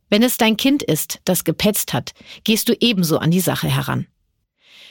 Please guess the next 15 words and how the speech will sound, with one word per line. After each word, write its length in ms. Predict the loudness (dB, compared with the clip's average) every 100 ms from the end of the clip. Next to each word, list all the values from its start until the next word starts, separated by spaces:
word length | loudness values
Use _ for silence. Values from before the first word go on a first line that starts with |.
| _ 0
Du 100 | 2
schenkst 360 | 4 2 2
deinem 240 | 2 2 2
Kind 300 | 2 2 0
Empathie 560 | -2 -2 0 2 2 2
und 200 | 0 2
versuchst 440 | 2 2 0 0
herauszufinden, 920 | 0 2 0 0 -2 0 0 2 0 -2 _ -4
was 220 | -2 0
es 160 | 0 0
mit 120 | 2
seinem 260 | 2 2
Verhalten 520 | 0 0 0 0 -2 -2
erreichen 500 | 0 2 2 0 -2
wollte. 360 | -2 -2 -6